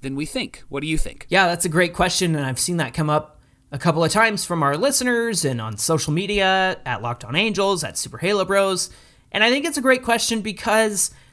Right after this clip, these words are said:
Speaker 2: we want some direction in terms of where the Angels are going in the next few years. And here's what I think off the top of my head. I think the Angels, surprisingly, are making a play to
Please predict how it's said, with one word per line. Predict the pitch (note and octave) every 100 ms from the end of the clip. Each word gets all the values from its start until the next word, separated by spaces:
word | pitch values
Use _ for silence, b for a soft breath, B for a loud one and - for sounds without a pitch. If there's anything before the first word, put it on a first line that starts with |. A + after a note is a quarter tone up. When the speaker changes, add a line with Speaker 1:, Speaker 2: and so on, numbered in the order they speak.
| b -
Speaker 2:
we | F#3
want | E3+ G3+ C4
some | - B3 G3
direction | D#3+ D3+ D#3 - E3 C#3+ -
in | D3+ C#3+
terms | D#3 D3+ B2+
of | C#3+ A#2+
where | C#3+ D#3
the | D#3 D3
Angels | D3 D#3 D3+ B2+
are | C3
going | A#2+ C3+ C3+
in | C3
the | B2+
next | B2 A#2+ -
few | C#3 A#2+
years. | A2 G2 G2
And | B2
here's | B2+ B3 C#4
what | F#3+ F3
I | E3+
think | E3 E3+ E3 C#3
off | C#3+
the | B2
top | - B2 A#2+
of |
my | A2+ G2+
head. | - - - b b b b
I |
think | D#3+ G3+
the | F3+ -
Angels, | D#3+ G3 F3 G#3 G#3 G3 - -
surprisingly, | - F3 A3 A3 G#3 E3 D3 D3 G3+ -
are | E3+ D#3
making | D3 E3 G3
a | G#3
play | - D#3+ C3 B2+ D3+ D#3+ b b b _
to | - G3 G3 G3 G3+